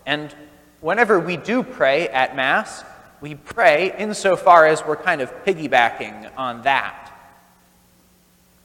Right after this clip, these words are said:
And Jesus, as part of his offering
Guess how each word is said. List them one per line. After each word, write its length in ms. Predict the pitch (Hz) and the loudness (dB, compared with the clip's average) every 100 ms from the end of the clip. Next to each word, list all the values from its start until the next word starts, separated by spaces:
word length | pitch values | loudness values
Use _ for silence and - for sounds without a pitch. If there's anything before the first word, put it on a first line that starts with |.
| _ _ _ | _ _ _
And 200 | 147 151 - | -14 -14 -8
Jesus, 400 | 254 180 170 - | -6 -2 -2 0
as 300 | 165 180 - - | -2 -2 -6 2
part 280 | 220 226 160 | 4 4 -2
of 160 | - | -4
his 160 | 160 - - | -8 -8 -4
offering 600 | 143 180 - 117 120 | 0 0 -2 -6 -6